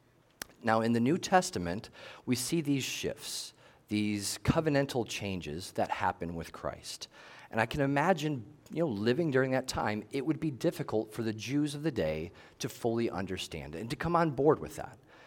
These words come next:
You know, if you have believed your whole life in a certain way of doing things, and then somebody comes and tells you, "No, it's actually gonna be this way," it's not gonna be easy for you just to change willy-nilly like that.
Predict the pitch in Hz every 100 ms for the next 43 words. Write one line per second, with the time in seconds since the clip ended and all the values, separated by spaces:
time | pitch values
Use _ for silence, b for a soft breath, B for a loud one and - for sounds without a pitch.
0 | - 139 139 151 202 160 131 B B B
1 | - _ _ - 131 120 165 160 147 -
2 | - 123 143 131 135 131 131 131 123 123
3 | 101 120 110 - 139 135 143 127 123 117
4 | 107 131 110 82 - 78 107 110 113 123
5 | - 143 139 127 131 135 120 110 143 127
6 | 107 104 127 135 139 143 - 135 123 98
7 | 143 175 - 82 82 127 B B B B
8 | B _ _ _ _ _ _ _ - -
9 | 151 - 143 131 123 120 117 139 156 120
10 | - 107 104 104 107 98 - 113 - 165
11 | 156 78 76 104 - - B B B B
12 | 107 95 104 123 90 71 71 - 67 -